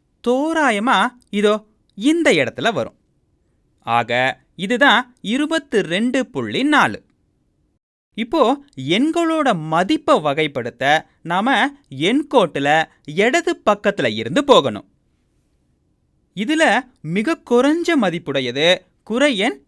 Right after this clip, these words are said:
இருபத்தி எட்டு. அங்க இருந்து குறை எண் பதினேழுக்கு போறோம். அதை அடுத்து நாம போகக்கூடிய எண் என்னன்னா இருபத்தி ரெண்டு புள்ளி நாலு.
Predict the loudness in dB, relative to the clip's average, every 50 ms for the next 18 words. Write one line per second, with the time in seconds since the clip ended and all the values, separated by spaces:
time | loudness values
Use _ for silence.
0 | _ -4 -2 0 0 0 0 -2 -4 -2 0 2 2 2 2 0 -4 -12 -16 _
1 | _ _ _ _ _ _ _ _ _ _ _ _ _ _ _ -6 -4 -2 0 2
2 | 2 2 2 2 0 0 2 4 4 4 2 0 -4 _ _ _ _ -8 -6 -2
3 | 0 0 0 0 0 0 0 -2 -2 -6 -10 _ _ _ 0 0 2 2 2 2
4 | 2 4 4 4 4 2 0 0 -2 0 2 4 4 4 4 0 -4 -12 _ _
5 | _ _ _ _ _ _ _ _ _ _ _ _ _ _ _ _ _ _ _ -6
6 | -2 4 6 6 8 8 6 4 2 -2 -4 -2 0 0 0 -2 -4 _ _ _
7 | -10 -4 0 2 2 2 2 0 2 2 4 4 4 2 0 -2 -2 -2 0 0
8 | 0 0 0 -2 -4 -4 -4 -4 -6 -4 -4 -2 0 2 2 2 2 0 _ _
9 | _ -12 -6 -4 -2 -2 -2 -2 -2 -4 -4 _ -2 -2 -2 -2 -2 -4 -2 -2
10 | -2 -2 -4 -6 -6 -6 -6 -6 -6 -4 -4 -2 -2 0 2 2 0 0 -2